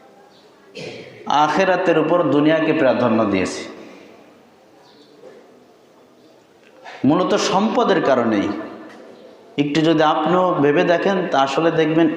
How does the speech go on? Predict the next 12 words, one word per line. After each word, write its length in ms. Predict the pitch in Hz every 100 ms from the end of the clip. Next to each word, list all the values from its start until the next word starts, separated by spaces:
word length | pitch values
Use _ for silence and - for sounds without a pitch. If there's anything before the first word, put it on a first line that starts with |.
| - -
আসলে 360 | - - 151 127
এটাই 340 | 156 127 - - - - - - - - - - _ - _ _ _ _ _ - _ _ _ - - - - 139
দুনিয়ার 360 | 165 180 175 156
ক্ষমতার 480 | 165 180 175 160 151
কারণেই, 520 | 135 123 117 110 - - - 330 254 - - - - - - -
দুনিয়ার 480 | 131 156 160 151 135 - 160 - - - - - - - - - - - - - - -
এই 140 | 135
অস্থায়ী, 640 | 135 156 175 - - 151
দুনিয়ার 600 | 139 147 151 139 123 113
ক্ষণস্থায়ী 560 | - 147 151 147 143 131
সম্পদের 600 | 127 143 143 135 117 101
কারণেই। 420 | 101 95 92 85